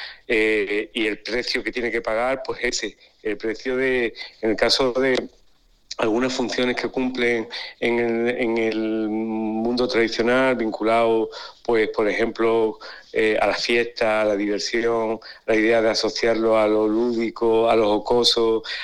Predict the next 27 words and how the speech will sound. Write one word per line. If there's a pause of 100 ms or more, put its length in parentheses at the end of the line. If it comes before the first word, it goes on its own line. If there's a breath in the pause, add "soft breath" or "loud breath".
a, (160 loud breath)
a
los
enfadados,
pues
sí, (240 loud breath)
el
precio
que
tiene
es, (240 loud breath)
como
algún, (280 loud breath)
alguna (100)
persona
mayor
que
entrevisté (260 loud breath)
me
comentó,
dice,
"Yo (200)
con
el
tiempo
lo
veo